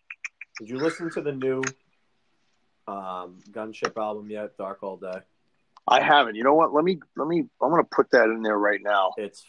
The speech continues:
Speaker 1: fucking incredible, dude.
Speaker 2: I have been listening to the new Scandroid album.
Speaker 1: I can tell you right now, I do like the new Scandroid album a lot, actually.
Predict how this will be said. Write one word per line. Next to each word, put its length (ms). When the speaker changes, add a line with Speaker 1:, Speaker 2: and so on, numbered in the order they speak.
Speaker 1:
fucking 420
incredible, 640
dude. 260
Speaker 2:
I 160
have 220
been 100
listening 440
to 140
the 120
new 380
Scandroid 680
album. 320
Speaker 1:
I 120
can 180
tell 240
you 120
right 220
now, 260
I 120
do 220
like 200
the 80
new 100
Scandroid 460
album 280
a 60
lot, 260
actually. 340